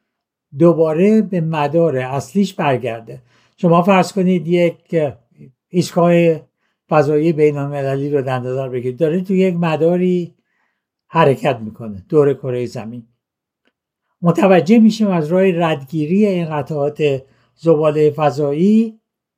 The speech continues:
که مثلاً حدود بیست دقیقه دیگه در مسیر این یه قطعه از این زباله فضایی قرار داره که ممکنه بخوره بهش.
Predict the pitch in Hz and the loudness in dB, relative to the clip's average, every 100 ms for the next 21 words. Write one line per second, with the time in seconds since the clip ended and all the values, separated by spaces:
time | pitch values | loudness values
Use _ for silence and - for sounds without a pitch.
0 | _ _ _ _ - 190 170 165 180 165 | _ _ _ _ 0 2 4 2 0 2
1 | 180 151 143 151 156 165 160 143 127 123 | 2 2 -2 -6 -4 -4 0 0 -2 -8
2 | _ _ _ _ 127 151 220 - 196 180 | _ _ _ _ -2 2 4 2 -2 0
3 | 160 160 143 143 135 165 190 208 190 _ | 0 -2 -2 -6 -2 0 0 -4 -8 _
4 | _ _ _ _ _ _ _ _ _ _ | _ _ _ _ _ _ _ _ _ _
5 | 156 156 156 151 147 - 185 165 156 190 | 0 0 2 -2 -4 -2 0 2 2 4
6 | 220 202 208 202 175 147 170 151 135 - | 4 4 0 -2 -4 -4 -2 -2 -2 -8
7 | _ _ _ _ 151 139 147 156 143 147 | _ _ _ _ -6 -4 -2 0 0 0
8 | 151 147 156 147 131 147 190 202 190 190 | -2 -4 -4 -4 -2 -2 -2 -2 -2 -2
9 | 185 190 190 185 165 156 156 - 214 214 | -2 -4 -2 -2 -2 -2 -6 -2 2 2
10 | 208 190 - _ _ _ _ _ - 160 | 0 -2 -12 _ _ _ _ _ -2 0
11 | 151 147 117 107 113 117 - | 0 -2 -2 -6 -14 -18 -20